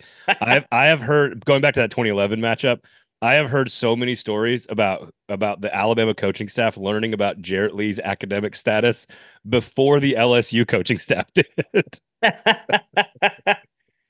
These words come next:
Speaker 1: That, that sounds about right. That
Speaker 2: Which
Speaker 1: sounds
Speaker 2: is
Speaker 1: about right.
Speaker 2: insane if you understand the context of that comment. Carry on, Steve Cavendish.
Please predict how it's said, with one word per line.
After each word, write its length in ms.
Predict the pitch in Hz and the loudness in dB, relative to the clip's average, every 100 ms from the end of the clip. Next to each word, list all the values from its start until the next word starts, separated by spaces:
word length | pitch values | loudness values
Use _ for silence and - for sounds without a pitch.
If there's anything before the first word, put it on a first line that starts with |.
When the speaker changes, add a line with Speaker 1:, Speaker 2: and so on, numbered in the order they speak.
| - _ 226 | -20 _ -4
Speaker 1:
That, 160 | 208 190 | 0 6
that 180 | 208 208 | 6 4
sounds 300 | 170 131 120 | -2 -2 -2
about 240 | 123 117 | -2 -2
right. 320 | 113 110 107 - | -2 -6 -8 -10
That 140 | 127 123 | -6 0
Speaker 2:
Which 220 | 151 - | 2 4
Speaker 1:
sounds 220 | 151 143 | 2 2
Speaker 2:
is 60 | 104 | -2
Speaker 1:
about 60 | |
right. 80 | 156 160 | -2 -2
Speaker 2:
insane 800 | 151 - 165 160 139 123 113 107 _ | -2 -4 2 4 4 4 0 -4 _
if 200 | 107 - | -6 -2
you 100 | 113 | 0
understand 380 | 110 107 107 104 | 0 0 0 0
the 20 | |
context 460 | 104 101 95 92 98 | -2 -2 -2 -2 -4
of 80 | 87 | -6
that 160 | 85 | -6
comment. 320 | - 80 78 - _ - | -8 -10 -12 -20 _ 2
Carry 200 | 139 113 | 4 2
on, 120 | 87 | 0
Steve 220 | - 90 | -6 -4
Cavendish. 600 | 104 90 135 - - - | -4 0 -2 -2 -6 -4